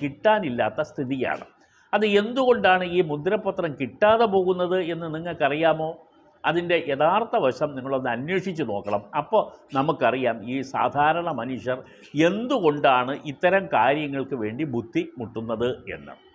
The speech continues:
ഇപ്പോൾ വാടകയ്ക്ക് ഒരു കരാർ ചീട്ട് എഴുതണമെങ്കിലും അതിന് അനുയോജ്യമായ രീതിയിലുള്ള മുദ്രപത്രം കിട്ടാനില്ല. താഴെ, ആ, തുകയുള്ള മുദ്രപത്രങ്ങൾ സംസ്ഥാനത്ത് ഒരു സ്ഥലത്തുമില്ല എന്നുള്ളതാണ് വിവരം. അതായത് അൻപതില്ല,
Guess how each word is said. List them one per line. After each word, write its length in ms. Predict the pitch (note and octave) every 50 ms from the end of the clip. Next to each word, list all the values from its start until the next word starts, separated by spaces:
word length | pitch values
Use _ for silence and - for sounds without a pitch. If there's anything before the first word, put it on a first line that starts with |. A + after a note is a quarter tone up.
| _ _ _ _ _ _
ഇപ്പോൾ 280 | - D3 C3 D3+ D3 C#3+ C#3 - - -
വാടകയ്ക്ക് 680 | B2+ B2+ B2+ C#3 D3+ D#3+ E3+ E3+ D#3+ B2+ - D#3 D3+ C#3 B2+ - - - _ -
ഒരു 140 | C#3+ C3+ C#3+ D3 - C#3+
കരാർ 300 | B2 A#2 B2+ D3 F3+ F#3
ചീട്ട് 300 | F3+ - F#3+ E3 - D#3+
എഴുതണമെങ്കിലും 720 | B2+ B2 C3 C#3 C3+ C3 A#2 A2+ A2+ A#2+ A#2+ A2 F#2 F#2 G2+ - - - _ _ G2+
അതിന് 320 | G2+ A2+ C3 D3 D#3 F3+ E3 D3
അനുയോജ്യമായ 720 | D3+ C#3+ C3 B2+ C3 C#3+ D3+ D3+ D#3 F3 E3+ E3 E3+ F3+ F#3 F#3
രീതിയിലുള്ള 560 | F3 C#3+ C#3 D3 D#3 D#3 E3 E3 D#3 D3 D#3
മുദ്രപത്രം 680 | E3 D3+ C3+ C3+ D3 E3+ F#3+ F3+ F3 F3 E3+ F#3 F#3+ F3 E3+
കിട്ടാനില്ല. 560 | G3+ F#3+ F#3 - A3+ A3 A3 G3+ F3+ B2 F2+ - - - _ _ _ _ _ -
താഴെ, 400 | C#3+ C3 C3+ D3 D#3+ F3 F3+ F3+ F3+ E3 - - - - _ -
ആ, 60 | C#3+ C#3 C#3 C#3 -
തുകയുള്ള 480 | F3 E3 D#3 E3+ F3 E3 D#3 D#3 D#3 E3+
മുദ്രപത്രങ്ങൾ 840 | F3 D#3+ D3 C3+ C#3 E3+ F3+ E3+ D#3+ D#3 D3+ - D3 D3+ C#3+ C#3+ D3+ E3
സംസ്ഥാനത്ത് 680 | D#3+ - D3+ D3 C#3+ - - F3+ F3 F3 F3+ F3+ F3+ - G#3 F#3 D#3 E3
ഒരു 120 | F#3+ A#3
സ്ഥലത്തുമില്ല 640 | A#3+ - B3+ A#3 B3 A3+ B3 C4 B3 A#3 A3 G#3 G3+ G3 F3 C#3 E3
എന്നുള്ളതാണ് 520 | D#3 D3+ D#3 D3+ D3 B2+ C3 B2+ C#3 E3+ F#3 - - - B2+ A2+
വിവരം. 380 | B2 B2 A#2 B2 G2 F#2+ - - - - - _ _ _ _ _
അതായത് 380 | - D3 D#3+ D#3 D3+ D3+ D#3 E3+
അൻപതില്ല, 640 | - A2 G#2+ A2+ C3 D3 F3+ F#3 F#3 E3 C#3 C#3+